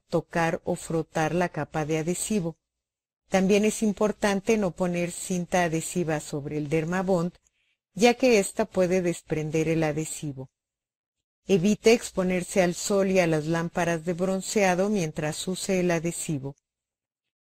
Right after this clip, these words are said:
No aplique ningún producto con base de petróleo sobre el Dermabond, ya que puede desprender el adhesivo. Entre los productos con base de petróleo se encuentran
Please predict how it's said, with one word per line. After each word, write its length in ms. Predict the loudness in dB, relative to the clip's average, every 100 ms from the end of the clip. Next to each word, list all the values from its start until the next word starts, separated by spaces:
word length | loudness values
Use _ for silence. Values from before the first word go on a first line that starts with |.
| _ _ _ _
No 160 | 2 2
aplique 500 | 2 2 4 4 4
ningún 400 | 4 2 2 4
producto 600 | 4 4 2 0 0 2
con 160 | 0
base 380 | 2 0 0 -2
de 120 | -2
petróleo 640 | -2 -4 0 2 2 2 0
sobre 480 | -2 -4 -2 -2 -4
el 140 | -2
Dermabond, 720 | -2 -2 -2 -2 0 0 -4 -10 _ _ _ _ 2
ya 180 | 2
que 140 | 4 2
puede 380 | 4 4 6 4
desprender 680 | 2 0 -2 -2 0 2
el 140 | 2 2
adhesivo. 680 | 0 -2 -4 -6 -4 -4 -8 _ _ _ _ _ _ _
Entre 400 | 0 2 4 4
los 220 | 4 0
productos 720 | 0 0 2 0 0 -2 -2
con 200 | -6 -2
base 320 | -2 0 0
de 120 | -2 0
petróleo 720 | 0 2 4 4 4 2 -2 _ _ _ _
se 200 | 2 4
encuentran 640 | 6 4 4 2 2